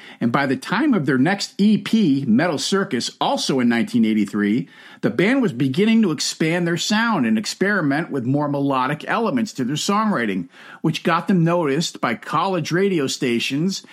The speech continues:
and Husker Du became college radio darlings.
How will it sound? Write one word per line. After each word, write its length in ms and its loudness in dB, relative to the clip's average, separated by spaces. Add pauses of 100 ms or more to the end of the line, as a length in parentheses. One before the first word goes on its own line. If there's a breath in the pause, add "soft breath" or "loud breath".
(120)
and 140 2
Husker 360 0
Du 220 2
became 540 0
college 460 -4
radio 340 2
darlings. 840 -2